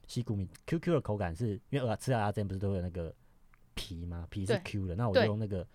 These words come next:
Speaker 1: 西谷米的 Q 感，
Speaker 2: 对。嗯。
Speaker 1: 然后去搭配这道菜，然后再用那个，呃，用海胆去做的一个海山酱去搭配整体的菜，然后再加上干贝这样子。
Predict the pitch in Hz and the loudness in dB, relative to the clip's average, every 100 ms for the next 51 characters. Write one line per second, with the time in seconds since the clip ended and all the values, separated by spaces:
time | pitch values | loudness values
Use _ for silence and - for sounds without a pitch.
0 | - - 127 120 101 90 82 - 117 113 | -14 -6 -4 -2 -2 -4 -6 -4 -2 -2
1 | 90 82 87 90 104 98 95 95 87 85 | -4 -6 -6 -4 -2 -2 0 -2 -2 -4
2 | 90 87 85 - 101 117 101 98 98 92 | -4 -6 -8 -4 -2 0 2 2 0 0
3 | 90 87 80 - - - - - - - | -2 -2 -4 -10 -20 -20 -20 -20 -10 -4
4 | 85 110 131 - 98 127 85 80 107 - | -2 -2 -2 -2 -2 -2 -4 -4 -6 -2
5 | 120 95 87 85 85 82 90 82 92 90 | 0 0 0 -2 -2 -4 -4 -4 -4 -2
6 | 90 82 - _ - - _ - - 101 | -2 -4 -8 _ -20 -20 _ -14 -6 -4
7 | 90 _ - - _ - 104 101 117 92 | -4 _ -20 -20 _ -6 -4 -2 -2 -2
8 | 87 90 - - 90 - 92 - - _ | -4 -6 -8 -12 -12 -8 -8 -8 -18 _
9 | - 98 107 104 110 - 98 95 113 98 | -6 -2 0 2 0 2 0 0 0 0
10 | 92 85 - 90 90 - 82 - - 98 | -2 -4 -4 -4 -2 -2 -4 -6 -14 -12
11 | 113 - | -14 -16